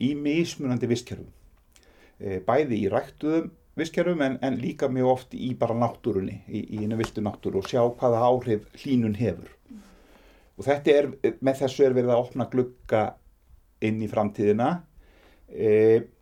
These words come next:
og er, sem er alveg nauðsynlegt til að ve-, vera betur viðbúin þeim breytingum sem verða á náttúrunni þegar að aðstæður breytast með loftslagshlýnun. Eh, þetta er mjög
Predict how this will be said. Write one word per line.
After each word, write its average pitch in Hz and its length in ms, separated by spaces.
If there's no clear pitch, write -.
og 107 80
er, 113 180
sem 135 140
er 131 80
alveg 127 180
nauðsynlegt 117 880
til 110 140
að 110 100
ve-, - 160
vera 110 240
betur 117 240
viðbúin 120 540
þeim 107 240
breytingum 117 480
sem 113 160
verða 113 160
á 113 60
náttúrunni 101 500
þegar 117 380
að - 160
aðstæður 104 400
breytast - 420
með 107 160
loftslagshlýnun. - 840
Eh, 110 380
þetta 131 220
er 139 80
mjög 190 260